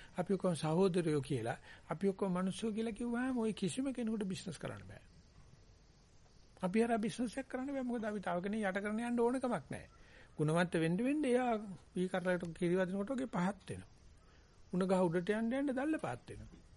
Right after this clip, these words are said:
අර මෙහෙම කෙලින් උඩට කරගෙන යන උදුම්ම, උදුම්ම ගතියක්, උද්දච්ච ගතියක් නෑ. සරුවචන් වහන්සේ සෝපක ගාවට පයින් ගියේ. අවුරුදු හතළිස් පහක් බුද්ධ කෘත්‍ය කරා. ඕවර් ටයිම් ක්ලේම් කරේ නෑ, බටා ක්ලේම් කරේ නෑ, සෙරෙප්පු ඉල්ලුවේ නෑ,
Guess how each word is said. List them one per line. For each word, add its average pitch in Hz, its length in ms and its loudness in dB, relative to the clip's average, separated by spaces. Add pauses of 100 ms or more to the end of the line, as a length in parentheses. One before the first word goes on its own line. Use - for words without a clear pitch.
(240)
අර 139 160 2
මෙහෙම 151 260 2
කෙලින් 165 300 0
උඩට 165 220 -2
කරගෙන 185 280 -2
යන 196 180 0
උදුම්ම, 196 420 0 (160)
උදුම්ම 190 380 0
ගතියක්, 196 380 2 (460)
උද්දච්ච 180 440 2
ගතියක් 233 400 -2
නෑ. 277 200 0 (180)
සරුවචන් 170 540 -2
වහන්සේ 208 320 0
සෝපක 190 400 -2
ගාවට 214 320 -2
පයින් 247 320 2
ගියේ. 220 240 -2 (1400)
අවුරුදු 160 320 0
හතළිස් 143 380 -2
පහක් 175 260 0 (400)
බුද්ධ 165 260 -2
කෘත්‍ය 196 360 0
කරා. 226 300 0 (440)
ඕවර් 156 240 6
ටයිම් 151 240 0
ක්ලේම් 139 240 0
කරේ 127 240 -2
නෑ, 143 140 -2
බටා 175 340 2
ක්ලේම් 156 260 0
කරේ 135 220 -2
නෑ, 147 200 0
සෙරෙප්පු 175 380 0
ඉල්ලුවේ 139 360 4
නෑ, 139 180 0